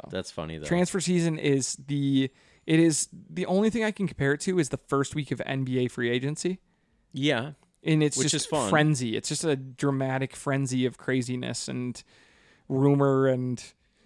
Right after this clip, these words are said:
Speaker 2: who can break stories fastest.
Speaker 1: Mm-hmm.
Speaker 2: It's just, it is wild. It's
Speaker 1: Is
Speaker 2: my
Speaker 1: there, is there a Shams? Is there
Speaker 2: Oh,
Speaker 1: a
Speaker 2: yeah. So the,
Speaker 1: Wa-,
Speaker 2: so,
Speaker 1: Woj? Who's, who does this
Speaker 2: so the
Speaker 1: shit?
Speaker 2: two big guys in the game right now
Speaker 1: Yeah.
Speaker 2: are Fabrizio Romano,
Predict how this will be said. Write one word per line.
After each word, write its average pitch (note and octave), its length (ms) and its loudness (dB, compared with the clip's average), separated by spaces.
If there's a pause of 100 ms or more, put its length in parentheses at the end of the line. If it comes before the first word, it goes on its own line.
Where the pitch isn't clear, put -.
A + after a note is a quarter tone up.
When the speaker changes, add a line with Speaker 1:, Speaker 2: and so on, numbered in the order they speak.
(920)
Speaker 2:
who D3+ 160 -2
can D3 140 2
break C3 220 0
stories B2+ 460 -2
fastest. - 760 -12
Speaker 1:
Mm-hmm. E2 400 -12
Speaker 2:
It's - 240 -6
just, C3 260 -4
it C3 160 -2
is A#2 240 -2
wild. E2+ 320 -6
It's A#2+ 100 0
Speaker 1:
Is B2 60 0
Speaker 2:
my C#3+ 60 2
Speaker 1:
there, C#3 240 4
is A2+ 240 -2
there A#2 220 2
a G2+ 40 0
Shams? A2+ 960 -4 (120)
Is G#2 240 -2
there C3+ 340 4
Speaker 2:
Oh, C3+ 60 4
Speaker 1:
a C3+ 40 4
Speaker 2:
yeah. F#2+ 320 2
So - 160 2
the, C#3 40 4
Speaker 1:
Wa-, - 280 0
Speaker 2:
so, - 200 2 (160)
Speaker 1:
Woj? D3 380 -2
Who's, C#3 440 0 (120)
who C3+ 120 -2
does C3 320 -2
this - 140 -4
Speaker 2:
so F3 100 2
the D#3+ 120 4
Speaker 1:
shit? F#2 80 -2
Speaker 2:
two G#3 240 2
big E3+ 260 2
guys C3+ 420 2
in C3 120 0
the B2 60 -2
game A#2+ 320 0
right A#2 220 -2
now G#2+ 400 -6
Speaker 1:
Yeah. E2+ 300 -2
Speaker 2:
are C3+ 160 0
Fabrizio C#3 800 2
Romano, B2+ 720 -2